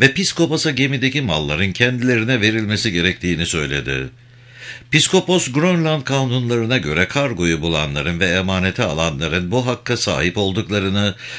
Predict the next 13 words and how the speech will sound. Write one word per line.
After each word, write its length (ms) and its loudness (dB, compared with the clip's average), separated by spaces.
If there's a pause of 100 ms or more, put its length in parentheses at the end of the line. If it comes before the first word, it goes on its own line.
(120)
kargo 420 6
ve 80 6
geminin 460 2
ölen 320 0
kişilerin 480 0
kutsama 680 -2
ayinlerinin 540 2
yapılması 600 0
karşılığında 920 0
artık 400 2
kiliseye 500 2
ait 440 0
olduğunu 640 2